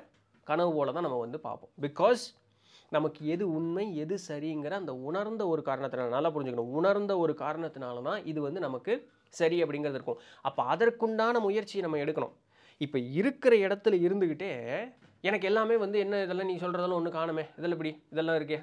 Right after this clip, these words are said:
இதெல்லாம் இருக்கேன்னு கேட்டா அது, அது அர்த்தமற்ற ஒரு விஷயம் இல்லையா? ஒரு ஒண்ணாவது படிக்கிறவங்கிட்ட கொண்டு போய் பி ஹெச் டி பாடத்தை கொடுத்த மாதிரி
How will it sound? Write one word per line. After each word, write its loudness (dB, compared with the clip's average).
இதெல்லாம் 2
இருக்கேன்னு -2
கேட்டா 0
அது, -2
அது 0
அர்த்தமற்ற -4
ஒரு -2
விஷயம் -12
இல்லையா? 0
ஒரு 6
ஒண்ணாவது 6
படிக்கிறவங்கிட்ட 0
கொண்டு 0
போய் -2
பி -4
ஹெச் -2
டி 0
பாடத்தை -2
கொடுத்த -4
மாதிரி 2